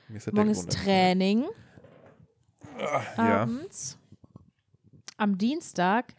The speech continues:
Speaker 2: sind wir vormittags bei Anna zu Hause in der neuen Wohnung frühstücken.
Speaker 1: Oh, nice.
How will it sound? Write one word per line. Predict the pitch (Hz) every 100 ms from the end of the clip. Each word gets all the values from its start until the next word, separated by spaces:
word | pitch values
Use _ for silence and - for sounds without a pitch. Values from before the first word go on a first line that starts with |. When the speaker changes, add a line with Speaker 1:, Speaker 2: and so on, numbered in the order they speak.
| - - _
Speaker 2:
sind | - 208
wir | 208
vormittags | 196 226 233 220 208 208 -
bei | - 190
Anna | - 214 202 214 226 -
zu | - 202
Hause | 196 202 190 196
in | 196
der | 185
neuen | 190 196 190
Wohnung | 214 202 185
frühstücken. | - 254 247 - 160 - 180 233
Speaker 1:
Oh, | 110 127 87
nice. | 87 - - - -